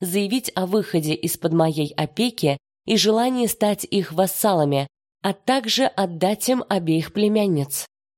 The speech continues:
Сказанное даже не было совсем ложью. Именно Тейроны привели к ситуации, в которой Инхар получил возможность инсценировать самоубийство брата. «Весело у вас тут в провинции».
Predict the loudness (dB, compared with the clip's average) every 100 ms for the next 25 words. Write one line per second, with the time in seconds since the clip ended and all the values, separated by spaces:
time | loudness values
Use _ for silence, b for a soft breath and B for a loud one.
0 | _ _ _ -10 0 2 2 2 2 2
1 | 2 2 2 2 2 0 0 0 -2 -2
2 | -2 0 2 2 2 0 -2 -2 -8 _
3 | -2 2 4 2 2 2 2 4 4 2
4 | 2 0 0 0 -2 -4 0 0 0 0
5 | 0 0 0 2 2 2 0 0 0 0
6 | -2 0 0 0 0 2 2 2 2 2
7 | 2 0 0 -10 _ -2 2 2 2 2
8 | 4 4 4 0 0 2 2 2 2 0
9 | 2 0 2 0 -2 -4 -8 -12 _ _
10 | _ _ _ 0 2 0 0 -2 -2 -2
11 | 0 -2 -2 -8 -6 -2 0 0 0 -2
12 | -2 -4